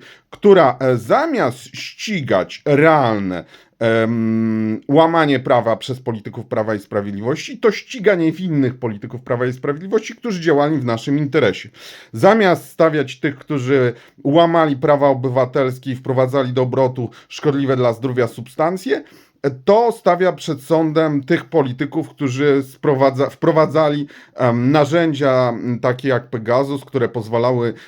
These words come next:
walczyć z or-, zorganizowaną przestępczością, albo dawali z Funduszu Sprawiedliwości wozy strażackie strażakom, żeby gasili pożary. E, a dlaczego tak robi Platforma Obywatelska? Bo Platforma Obywatelska razem z pisem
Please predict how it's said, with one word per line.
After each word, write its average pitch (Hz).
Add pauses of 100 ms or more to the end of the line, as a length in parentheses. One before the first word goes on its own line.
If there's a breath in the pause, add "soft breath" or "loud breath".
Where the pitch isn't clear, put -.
(140 loud breath)
walczyć 135
z 120
or-, 123
zorganizowaną 123
przestępczością, 151
albo 190
dawali 139 (260 loud breath)
z -
Funduszu 165
Sprawiedliwości 131 (140)
wozy 139
strażackie 123
strażakom, 123
żeby 113
gasili 107
pożary. 90 (720 soft breath)
E, 151
a -
dlaczego 214
tak 190
robi 175
Platforma 165
Obywatelska? 156
Bo 190
Platforma 202
Obywatelska 151
razem 180
z -
pisem 110